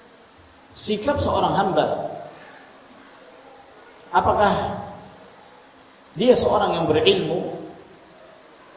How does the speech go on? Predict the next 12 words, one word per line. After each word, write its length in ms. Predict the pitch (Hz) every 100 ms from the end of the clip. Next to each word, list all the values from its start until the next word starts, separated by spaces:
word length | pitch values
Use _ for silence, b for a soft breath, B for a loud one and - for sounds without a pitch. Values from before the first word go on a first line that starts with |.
| - - - -
atau 400 | 170 220 240 226
dia 160 | 254
seorang 480 | - 165 226 233 233 - - - - - - 147
yang 240 | 208 208
menuntut 400 | 208 247 - -
ilmu, 400 | 220 214 180 151
seorang 320 | - - 190 185
yang 80 | 160
belajar? 640 | 170 190 156 135 - - - - - - - - - - - - - - - - - - - - 147
Maka 300 | 160 190 214 208 - - - - - - - - 139
dia 300 | 208 277 233
senantiasa 800 | 233 226 - 220 240 220 220